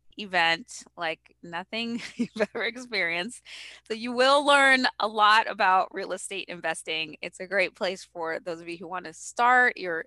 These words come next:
your newbies, or you're on the game but feeling stuck, or, you know, you're starting to build some momentum. You want to learn how to scale and leverage. You're,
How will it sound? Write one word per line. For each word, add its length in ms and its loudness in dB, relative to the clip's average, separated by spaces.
your 120 -12
newbies, 500 -8
or 80 -10
you're 200 -10
on 160 -6
the 80 -10
game 460 -8
but 160 -8
feeling 240 -10
stuck, 480 0
or, 220 -6
you 100 -14
know, 80 -10
you're 80 -14
starting 260 -4
to 60 -4
build 200 -2
some 120 -6
momentum. 520 -6
You 100 -12
want 160 -8
to 60 -10
learn 140 -8
how 140 -8
to 100 -8
scale 500 -6
and 100 -6
leverage. 560 -2
You're, 220 -12